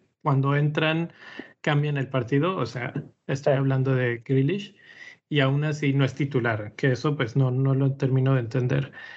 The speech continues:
Speaker 1: Eh, Sancho, creo que su aparición obedece un poco a estrategia, pero también un poco a que Saka estaba semilesionado, lesionado.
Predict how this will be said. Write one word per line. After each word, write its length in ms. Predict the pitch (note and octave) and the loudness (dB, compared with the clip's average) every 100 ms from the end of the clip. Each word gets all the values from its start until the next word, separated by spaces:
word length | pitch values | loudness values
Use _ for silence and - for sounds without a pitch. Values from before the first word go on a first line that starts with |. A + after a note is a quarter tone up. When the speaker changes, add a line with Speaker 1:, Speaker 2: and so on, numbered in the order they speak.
| - _ | -20 _
Speaker 1:
Eh, 340 | - C#3+ C3 C3+ | -4 0 0 0
Sancho, 800 | C#3 F#3 G3+ C4 - D4 D#4 D#4 - _ _ _ - | -4 -2 0 -2 -4 -2 -2 -2 -8 _ _ _ -4
creo 240 | E3+ F3+ | 0 0
que 140 | F3+ B3 | 0 -6
su 300 | - E3 D3 | -2 0 0
aparición 580 | C#3 D3 C#3 E3 F3 | 0 0 0 0 -2
obedece 540 | G#3 F3 D3 D#3 - G3 | 0 0 0 -2 -2 -2
un 240 | F#3+ F3 | 0 -2
poco 300 | D#3 F#3 G#3 | 0 0 2
a 20 | F#3+ | -2
estrategia, 680 | C#3+ C3+ C3 D#3+ D#3+ F#3+ - | 0 -2 0 0 0 -2 -2
pero 200 | D3+ C#3 | -2 0
también 300 | C#3+ D3 F3 | 2 2 0
un 140 | F3+ | 0
poco 420 | F3+ E3 F#3+ F#3+ | 0 0 0 0
a 160 | D#3 B2+ | 0 -2
que 640 | - C3+ B2+ B2+ C3+ C3 - - - - - | 0 0 0 -2 -4 -6 -10 -20 -20 -20 -12
Saka 400 | - E3 E3 F3+ | -4 -2 0 -2
estaba 920 | C#3 - D3 D3 D3 C#3+ C3 B2 A2+ _ _ _ _ - _ _ | -2 -2 0 2 2 2 0 -4 -12 _ _ _ _ -12 _ _
semilesionado, 880 | - D#3+ C#3 C#3 C#3+ C#3 B2+ D#3+ D3+ | -2 2 2 2 0 -2 0 0 0
lesionado. 720 | A#2+ A#2+ C#3 B2 C3+ F3+ | 0 0 2 2 2 0